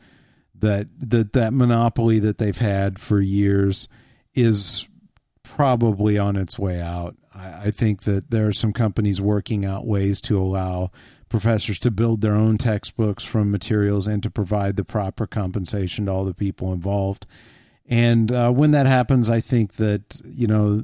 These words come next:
the, uh, um, I think that the big textbook companies are probably in severe risk. They're gonna be like, I don't know, the people that pressed vinyl records, you know?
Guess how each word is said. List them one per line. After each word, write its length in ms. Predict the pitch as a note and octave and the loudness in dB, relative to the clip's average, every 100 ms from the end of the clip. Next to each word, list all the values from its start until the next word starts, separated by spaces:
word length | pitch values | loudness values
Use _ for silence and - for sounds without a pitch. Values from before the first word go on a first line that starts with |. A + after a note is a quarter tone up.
| - | -4
the, 460 | G#2+ G2+ G2+ G2 | -2 0 2 0
uh, 220 | F#2+ F#2 G2 - - _ _ _ _ - | 0 -2 -4 -6 -20 _ _ _ _ -8
um, 500 | F#2 F#2 F#2 F#2+ G2 - - _ _ | -4 -4 -4 -8 -14 -20 -20 _ _
I 120 | C3 | 2
think 180 | C#3 B2+ | 4 4
that 160 | C3+ | 0
the 80 | C3 | 2
big 200 | A#2 B2 | 2 2
textbook 420 | D3 D3 - B2+ | 2 0 0 -2
companies 380 | - A#2 A2 G#2 | 0 0 0 0
are 80 | G#2+ | 0
probably 840 | F#2+ A2+ G#2 G#2 G2 G2+ G2 G2 F2+ _ _ _ _ _ _ _ _ C#3+ B2+ G#2 F2+ _ _ _ _ _ - | 0 -2 0 0 0 0 0 0 -4 _ _ _ _ _ _ _ _ _ -20 -20 _ _ _ _ _ _ -4
in 520 | C3+ A#2 A2+ A2 G#2+ | 2 4 4 2 0
severe 500 | - C3 G#2+ A2+ A2+ | 0 0 2 4 4
risk. 640 | G#2+ G#2 G#2+ E2+ - - - _ _ _ _ _ _ _ _ | 4 2 0 -2 -6 -12 -18 _ _ _ _ _ _ _ _
They're 140 | D#3+ | 2
gonna 200 | F3 F#3 | 4 4
be 460 | C3+ D3+ D3 C#3 C#3 | 4 6 6 6 4
like, 400 | B2+ B2 B2 A#2+ | 4 4 2 2
I 120 | A2+ | 0
don't 160 | A2+ G#2+ | 2 2
know, 240 | G#2 G2+ | 2 2
the 120 | G2 | 0
people 360 | F#2+ A#2 - G#2+ | 0 -2 0 -2
that 120 | G#2 | -2
pressed 380 | - A2 F#2+ - | 0 0 0 0
vinyl 360 | G#2 F#2+ G2 F#2 | -2 0 0 0
records, 520 | F#2 - F2 D#2+ G2 | -2 -4 -8 -4 2
you 120 | A2 | 4
know? 220 | B2 C3 | 4 4